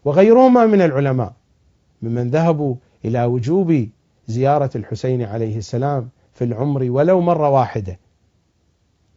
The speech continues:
وهذا هو القدر المتيقن من الروايات، وإلا الروايات تتحدث عن الوجوب المتكرر.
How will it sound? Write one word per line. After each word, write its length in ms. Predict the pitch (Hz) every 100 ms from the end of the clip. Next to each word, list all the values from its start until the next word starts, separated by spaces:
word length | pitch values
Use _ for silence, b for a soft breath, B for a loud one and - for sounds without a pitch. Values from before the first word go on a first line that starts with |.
| _ _ _ _ -
وهذا 320 | 123 147 147
هو 160 | 151 160
القدر 400 | 135 202 208 202
المتيقن 640 | 180 156 170 202 208 214
من 180 | 190 160
الروايات، 600 | 135 135 127 120 113 127
وإلا 360 | 127 143 143
الروايات 540 | 135 135 135 180 180 143
تتحدث 480 | - - 180 165 135
عن 180 | 135
الوجوب 440 | 131 131 131 175 170
المتكرر. 720 | 151 120 117 185 190 127